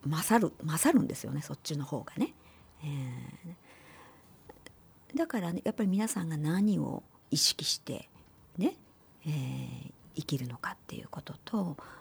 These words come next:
自分の、やっぱり一人一人、えー、自分の中、心の中のそのエネルギーの状態がね、どういう状態で満たされているのかっていうこと、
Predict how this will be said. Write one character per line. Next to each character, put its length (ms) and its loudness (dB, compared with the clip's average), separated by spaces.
自 360 2
分 460 6
の、 260 2
や 80 -6
っ 20 -20
ぱ 100 0
り 60 0
一 200 -2
人 20 2
一 280 -2
人、 180 -8
え 460 -12
ー、 40 -18
自 180 -4
分 180 0
の 120 0
中、 420 -2
心 400 -4
の 140 -2
中 320 -2
の 120 -4
そ 180 -8
の 280 -6
エ 140 2
ネ 140 2
ル 140 2
ギ 260 -2
ー 60 -14
の 60 -14
状 240 -2
態 280 -4
が 140 -2
ね、 200 2
ど 180 2
う 60 4
い 120 -2
う 140 -10
状 220 -2
態 320 -4
で 220 -2
満 180 -2
た 120 0
さ 180 -6
れ 120 0
て 120 -10
い 120 -6
る 120 2
の 100 2
か 180 -12
っ 140 -20
て 100 -10
い 80 -12
う 100 -16
こ 160 -12
と、 140 -8